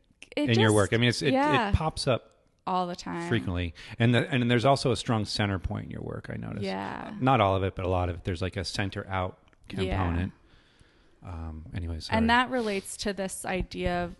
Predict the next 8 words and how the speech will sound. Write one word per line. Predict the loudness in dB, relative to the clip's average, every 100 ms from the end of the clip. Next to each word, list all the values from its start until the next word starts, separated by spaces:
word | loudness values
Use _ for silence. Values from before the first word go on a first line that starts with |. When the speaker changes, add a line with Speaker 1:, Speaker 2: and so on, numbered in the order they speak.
| -12
Speaker 1:
this, | -6 -6 -4
like, | -6
kind | -4 -4 -4
of | -4
personal | -4 -4 -4 -6
philosophy | -4 -4 -4 -8 -10 -8
about, | -6 -2 -2 -4
like, | -8 -12